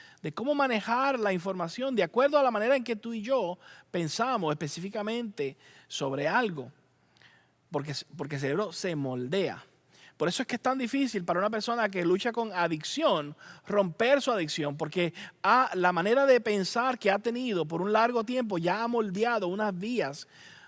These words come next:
en su cerebro que conducen la información siempre de la misma manera. Entonces, ¿qué pasa? Que nosotros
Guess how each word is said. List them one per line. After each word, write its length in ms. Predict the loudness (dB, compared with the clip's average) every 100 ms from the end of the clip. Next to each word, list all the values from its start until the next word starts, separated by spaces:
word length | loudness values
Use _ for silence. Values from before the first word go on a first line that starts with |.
| _ _ _ _
en 140 | -4 -4
su 140 | -2
cerebro 640 | -2 4 4 4 2 -4 -10 -6
que 140 | -4
conducen 500 | -2 2 2 2 -2
la 60 | -2
información 500 | -2 -4 -2 -4 -4
siempre 360 | -2 -2 -2 -2
de 120 | -2
la 100 | -2
misma 560 | -4 -4 -6 -6 -6 -8 -20 _
manera. 560 | -6 -4 -2 -4 -6 -16 _ _ _ _ _ _ _ _ _ _
Entonces, 640 | -12 -2 2 2 2 0 -4 _ _ _ _ _ _ _ _ _ _ _ _ _ _
¿qué 160 | 2
pasa? 340 | 4 4 2 -2 -12 -20 0
Que 340 | 2 2 -4 -20 -20 _
nosotros 800 | -2 0 0 0 2 4 2 -2